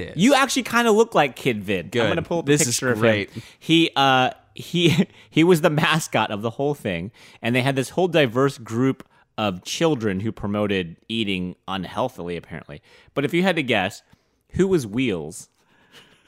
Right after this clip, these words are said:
Speaker 1: What?
Speaker 2: It, there's a character named, named M-, Wheels. If you had to guess, what <laughs>
Speaker 1: What year is this?
Speaker 2: This is, like, ninety-four.
Speaker 1: What, like, rollerblades? I don't know.
Speaker 2: <laughs> He was in a wheelchair.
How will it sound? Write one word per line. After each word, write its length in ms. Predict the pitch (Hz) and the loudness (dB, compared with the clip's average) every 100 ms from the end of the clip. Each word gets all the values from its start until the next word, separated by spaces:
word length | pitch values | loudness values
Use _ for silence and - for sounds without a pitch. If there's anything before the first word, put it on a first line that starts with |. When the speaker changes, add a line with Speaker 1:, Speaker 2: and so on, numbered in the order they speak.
| _ _ _ - 113 | _ _ _ -20 -10
Speaker 1:
What? 360 | 147 - - - _ _ - - - | -6 -6 -8 -20 _ _ -20 -20 -12
Speaker 2:
It, 160 | - 202 | -6 0
there's 160 | 180 | 0
a 60 | 190 | 0
character 420 | - 226 240 202 | 0 0 0 0
named, 360 | 170 160 151 139 _ _ - | 0 2 0 -4 _ _ -6
named 480 | 139 135 120 117 127 | -2 0 0 -4 -6
M-, 240 | 131 135 | -8 -6
Wheels. 500 | 127 147 110 85 82 | 0 2 2 -2 -8
If 100 | 104 | -8
you 80 | 135 | -2
had 120 | 160 139 | -2 -2
to 60 | |
guess, 480 | 101 113 82 - - _ - | -2 -2 -2 -8 -18 _ -4
what 320 | 123 160 - 170 - | -2 0 -2 -4 -4
<laughs> 60 | 127 | 0
Speaker 1:
What 260 | 170 147 | 0 2
year 240 | 139 151 127 | 2 2 2
is 120 | 87 | -2
this? 300 | 80 - - | -8 -8 -14
Speaker 2:
This 200 | - - | -16 -14
is, 120 | - | -14
like, 320 | - - - 208 - - | -14 -14 -10 -8 -10 -4
ninety-four. 840 | 135 135 156 - 107 104 92 85 | -2 0 -4 -6 -6 -4 -4 -6
Speaker 1:
What, 200 | 131 135 | -2 -2
like, 240 | 117 107 104 | -2 -8 -6
rollerblades? 1000 | 110 120 139 139 147 156 175 175 170 - - | -2 2 2 2 2 4 2 0 -4 -6 -2
I 100 | 127 | 0
don't 140 | 175 | 0
know. 300 | 104 101 147 185 | 0 0 -2 -6
Speaker 2:
<laughs> 40 | - - | -12 2
He 60 | 370 | 2
was 160 | - 392 | 4 0
in 400 | - 302 311 247 | 2 4 2 2
a 120 | 254 | 0
wheelchair. 880 | 240 254 254 - - - 185 - 156 | 2 2 0 -10 -8 -2 -2 0 0